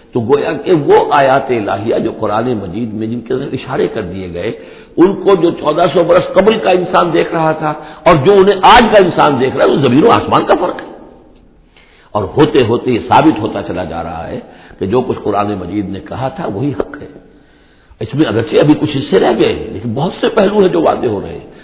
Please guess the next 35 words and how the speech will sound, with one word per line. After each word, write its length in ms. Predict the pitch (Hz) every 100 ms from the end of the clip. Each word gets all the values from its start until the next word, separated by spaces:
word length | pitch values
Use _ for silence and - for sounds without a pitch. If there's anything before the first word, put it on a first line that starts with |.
| -
اور 100 | -
روزانہ 380 | 110 104 110 185 -
کچھ 120 | 196
شکل 260 | - 170 143
ایسی 220 | - 107
آتی 240 | 98 - -
ہے 60 | 98
کہ 100 | 98
جس 160 | 101 101
سے 80 | 113
کہ 140 | - 95 - - - -
ان 120 | 127 110
سائنسی 380 | 113 160 160 151
حقائق 380 | 123 - 101 117 -
سے 60 | - -
قرآن 280 | 95 101 101
مجید 340 | 85 85 110 110
کا 140 | - 95 -
حق 140 | 110 -
ہونا 180 | 101 - -
ثابت 260 | - - -
ہوتا 200 | - - -
ہے۔ 80 | - _ - - - -
لہذا 300 | 147 165 185 139 147
آج 100 | 190 -
کے 60 |
دور 240 | 151 143 160
میں 100 | -
اس 120 | - -
کام 200 | 113 123 254
کو 60 | 160
بہت 280 | 131 131 147 -
اہمیت 360 | 123 151 359 - -
حاصل 380 | 104 110 95 82
ہے 80 | -